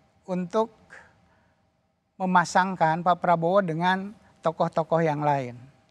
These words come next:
Kan kayak, kayak begitu. Jauh-jauh hari gitu ya. Mungkin P D I Perjuangan nggak perlu jadi, nggak perlu punya calon presiden. Wakil aja cukup. Tapi dalam studi kita dan dipublish,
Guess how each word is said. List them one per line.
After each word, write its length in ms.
Kan 120
kayak, 360
kayak 160
begitu. 320
Jauh-jauh 440
hari 360
gitu 160
ya. 160
Mungkin 460
P 80
D 120
I 40
Perjuangan 420
nggak 120
perlu 180
jadi, 280
nggak 380
perlu 180
punya 240
calon 240
presiden. 400
Wakil 260
aja 220
cukup. 300
Tapi 240
dalam 160
studi 320
kita 480
dan 220
dipublish, 920